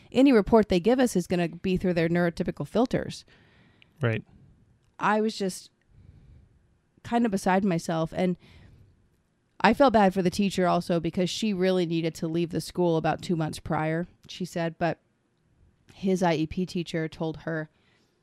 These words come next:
Speaker 1: you know, "You're one of the reasons specifically that he's doing so well," and so she felt guilty, and she didn't wanna take that stability and support away from him, and it just came a point in time where she just had to.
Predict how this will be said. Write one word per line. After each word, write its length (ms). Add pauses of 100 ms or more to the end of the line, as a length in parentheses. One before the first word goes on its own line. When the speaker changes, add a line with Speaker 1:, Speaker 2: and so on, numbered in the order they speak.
(160)
Speaker 1:
you 140
know, 340 (500)
"You're 440
one 200
of 100
the 100
reasons 480
specifically 580
that 100
he's 220
doing 340
so 200
well," 300
and 120
so 120
she 200
felt 300
guilty, 460
and 220 (460)
she 200
didn't 180
wanna 160
take 280
that 260 (120)
stability 540
and 140
support 400
away 200
from 200
him, 220
and 80
it 60
just 180
came 160
a 80
point 220
in 40
time 220
where 80
she 160
just 200
had 360
to. 340